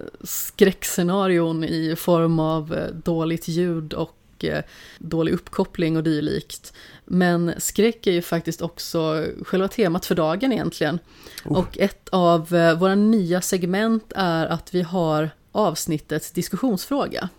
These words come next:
Speaker 1: Och den lyder som följer: "Du gör det i skräcksammanhang opraktiska valet att gå ner i den mörka källaren.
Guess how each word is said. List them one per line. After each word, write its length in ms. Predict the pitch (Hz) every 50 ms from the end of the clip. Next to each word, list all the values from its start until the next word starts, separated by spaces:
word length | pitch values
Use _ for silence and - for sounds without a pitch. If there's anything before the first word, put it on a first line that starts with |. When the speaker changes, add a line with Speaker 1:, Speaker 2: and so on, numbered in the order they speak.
| _ _
Speaker 1:
Och 100 | - 185
den 200 | 165 208 226 240
lyder 220 | 233 233 226 214 214
som 140 | - 214
följer: 460 | 202 - 254 226 185 160 151 139 156 175 - _ _ _ _ -
"Du 280 | - 175 - 226 247
gör 280 | 240 240 247 233 233 226
det 280 | 214 233 220 214 214 - - _
i 80 | - 196
skräcksammanhang 840 | - - 226 220 - - - 180 170 165 160 165 160 165 165 165 165 -
opraktiska 680 | - 220 180 - - 175 160 160 - 170 - - 180
valet 340 | 165 165 151 147 160 - -
att 100 | 170 165
gå 120 | - 180
ner 200 | 175 165 156 165
i 80 | 180 156
den 200 | 151 156 156 160
mörka 340 | 175 185 170 165 - - 170
källaren. 540 | - - 170 156 151 156 190 180 170 170